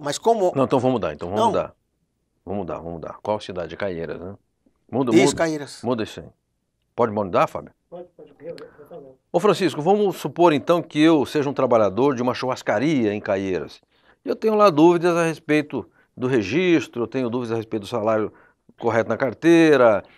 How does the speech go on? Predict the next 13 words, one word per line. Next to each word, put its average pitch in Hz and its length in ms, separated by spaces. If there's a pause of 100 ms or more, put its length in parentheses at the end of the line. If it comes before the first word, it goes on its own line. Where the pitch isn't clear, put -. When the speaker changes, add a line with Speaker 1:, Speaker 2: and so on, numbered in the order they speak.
(180)
Speaker 2:
se 127 600
o 104 160
valor 123 340
das 107 180
horas 110 300
extras 101 480 (240)
foi 139 220
incorporado 113 640
ao 107 60
décimo 101 280
terceiro, 110 540
às 90 100
férias, 147 800